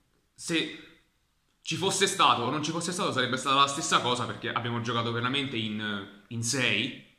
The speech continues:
sette credo, la partita di ieri, contro undici.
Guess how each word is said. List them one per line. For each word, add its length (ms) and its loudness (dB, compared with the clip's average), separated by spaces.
sette 480 0
credo, 400 -4
la 80 -6
partita 280 -8
di 120 -4
ieri, 520 -2
contro 320 -4
undici. 600 -4